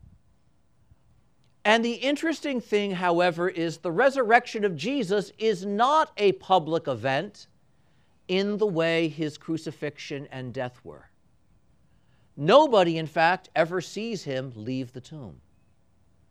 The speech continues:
Even when the angel rolls the stone away, as we read in Saint Matthew's Gospel, Jesus has already left.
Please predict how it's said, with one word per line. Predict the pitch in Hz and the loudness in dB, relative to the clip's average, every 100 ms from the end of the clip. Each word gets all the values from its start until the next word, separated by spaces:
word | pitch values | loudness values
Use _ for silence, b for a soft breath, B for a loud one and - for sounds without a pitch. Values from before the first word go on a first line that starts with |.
| _ _ _ _ _ _ _ _ _ _ | _ _ _ _ _ _ _ _ _ _
Even | 190 233 240 247 | 0 0 2 0
when | 208 220 | 2 2
the | 208 | 0
angel | 208 214 262 247 151 143 120 | 0 0 0 -2 -2 -2 0
rolls | 139 214 220 185 | 2 4 4 2
the | 202 | -6
stone | 180 - 226 226 | -8 0 4 4
away, | 170 139 127 117 | 2 2 4 4
as | 113 | 2
we | 120 127 | -2 -4
read | 147 151 | 0 0
in | 139 | -2
Saint | 135 143 | -2 -2
Matthew's | 135 139 135 120 | 0 -2 -2 -2
Gospel, | 139 143 - 190 220 - _ _ _ _ _ 127 | 4 4 4 -2 -4 -6 _ _ _ _ _ -4
Jesus | 202 277 262 - | 0 0 0 2
has | 220 202 | 2 4
already | 208 220 233 | 4 4 2
left. | 214 - 165 - - | 0 0 -2 -8 -20